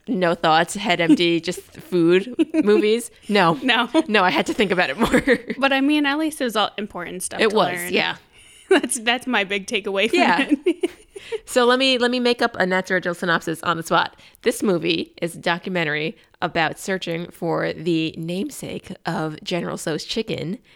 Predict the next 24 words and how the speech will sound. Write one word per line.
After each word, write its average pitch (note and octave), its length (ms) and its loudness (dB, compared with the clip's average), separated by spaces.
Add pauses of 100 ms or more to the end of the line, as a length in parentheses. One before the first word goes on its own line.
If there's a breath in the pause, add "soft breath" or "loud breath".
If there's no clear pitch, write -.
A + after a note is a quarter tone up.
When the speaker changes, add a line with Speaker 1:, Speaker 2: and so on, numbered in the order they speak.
(100)
Speaker 1:
And D#3+ 200 -4
we D#3+ 100 -4
go E3 160 -4
to - 100 -10
China, G#3 540 -8
we F3 160 -6
go D3 160 -4
back D#3+ 260 -4
to D#3+ 100 -14
the C3+ 80 -12
States, G#3 460 -2
we D#3+ 100 -6
go D3+ 160 -8
through G3+ 600 -4
all F#3 260 2
of F#3 120 -4
American F3+ 640 -4
Chinese F3 400 -4
history, A3+ 580 -2 (380 loud breath)
and E3+ 680 2
we E3+ 100 0
find F#3 420 0
out D#3 420 0
where D#3+ 380 -2